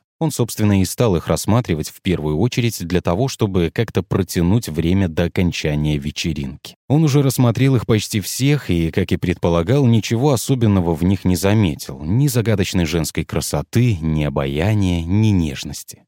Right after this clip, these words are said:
Все было ему настолько привычно, что он уже фактически решил вообще оставшихся не рассматривать, как совершенно внезапно с ним произошло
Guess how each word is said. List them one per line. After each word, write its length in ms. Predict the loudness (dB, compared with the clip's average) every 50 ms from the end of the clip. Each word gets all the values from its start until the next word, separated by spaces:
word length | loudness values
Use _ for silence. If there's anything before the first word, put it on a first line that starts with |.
| _ _
Все 240 | -10 -4 -2 -2 -2
было 240 | 0 0 2 4
ему 240 | 4 4 4 4 4
настолько 540 | 4 2 2 0 -2 -2 -4 -2 -2 -4 -4
привычно, 800 | -2 0 0 0 0 0 0 0 0 0 -2 -6 -6 -6 -6 -8
что 420 | -8 -10 -6 -2 -2 0 0 -2 -4 -4
он 180 | -2 0 0
уже 300 | 2 0 0 0 -2 -2
фактически 720 | 0 -2 -4 -4 -4 -4 -4 -4 -2 -2 -4 -4 -2 -2 0
решил 500 | 2 2 0 0 0 -2 0 0 0 -2 -4
вообще 560 | -6 -2 0 0 0 -2 -4 -4 -2 0 0
оставшихся 640 | 0 -2 -2 -2 -2 -2 -2 -4 -6 -6 -2 0 2
не 120 | 2 2
рассматривать, 760 | 2 0 0 0 2 2 2 2 0 -4 -8 -10 -10 -14 -16 -8
как 160 | -8 -8 -6
совершенно 540 | -2 -2 0 0 0 0 0 2 2 2 2
внезапно 760 | 2 0 0 0 0 0 -2 -2 -2 -2 -2 -2 -2 -2 -2
с 140 | -2 -2 0
ним 220 | 2 2 2 2 2
произошло 680 | 0 0 0 0 2 0 -2 -2 -2 -2 -2 -2 -2